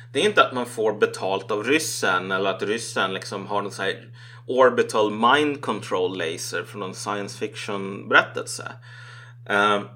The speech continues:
utan det är ju för att det här är människor som, det är inte så att de är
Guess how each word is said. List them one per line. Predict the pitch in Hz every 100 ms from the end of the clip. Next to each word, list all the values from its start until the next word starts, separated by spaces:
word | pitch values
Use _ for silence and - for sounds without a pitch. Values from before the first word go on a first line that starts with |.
| -
utan | 135 127 135 131 127 - - - - - - - -
det | - 143
är |
ju | 175 185
för | - 139
att | 117 - - -
det | - 135
här | 147 175
är |
människor | 202 180 127 120 - 110
som, | 107 131 113 - - - - - - - - - - - -
det | 170
är | 208
inte | 190
så | - 175
att | 170
de |
är | 151